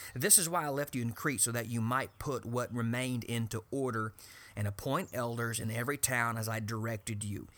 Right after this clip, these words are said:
If anyone is above reproach, the husband of one wife, and his children are believers and not open to the charge of debauchery or insubordination,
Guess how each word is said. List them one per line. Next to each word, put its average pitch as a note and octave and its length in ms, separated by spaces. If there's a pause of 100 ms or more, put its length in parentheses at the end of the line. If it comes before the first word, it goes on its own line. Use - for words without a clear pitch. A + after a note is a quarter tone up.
(180)
If A2 220
anyone A#2+ 280
is A2+ 80
above G#2+ 340
reproach, D3 520
the G#2+ 120
husband A#2 360
of G2+ 100
one A2 360
wife, C3+ 340
and G#2+ 80
his G#2 140
children D3 480
are A2 100
believers A#2 560
and A2 80
not A2+ 160
open A#2 300
to G#2+ 80
the F#2+ 80
charge A#2 420
of G2+ 140
debauchery B2+ 640
or F#2 200
insubordination, A2+ 920